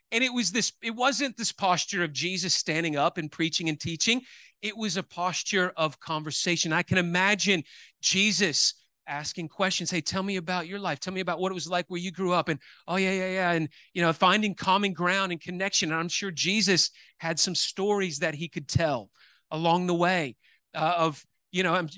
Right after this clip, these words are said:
being, being very intentional. He's just building relationship through conversation, building trust. One of the things that's cool in this book that he talks about is, um, the, the whole idea of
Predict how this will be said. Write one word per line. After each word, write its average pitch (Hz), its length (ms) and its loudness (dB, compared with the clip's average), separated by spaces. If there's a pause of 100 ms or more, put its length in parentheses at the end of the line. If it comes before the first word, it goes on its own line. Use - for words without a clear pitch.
being, 170 260 0
being 170 260 0
very 180 280 2
intentional. 196 360 -4
He's 156 80 -6
just 147 240 -8
building 156 520 -2 (300)
relationship 160 880 -2
through 170 260 2
conversation, 190 1200 2 (800)
building 180 640 -2 (380)
trust. - 640 -2 (460)
One 185 100 2
of - 40 6
the - 20 6
things 202 120 4
that's 180 140 4
cool 202 240 2
in 175 80 4
this 160 160 0
book 170 280 -2
that 165 120 2
he 165 100 -2
talks 170 340 0
about 151 360 4
is, 160 380 0 (520)
um, 147 480 -2 (500)
the, 170 380 0 (360)
the 160 80 -8
whole 214 200 4
idea 180 640 0
of 151 460 -2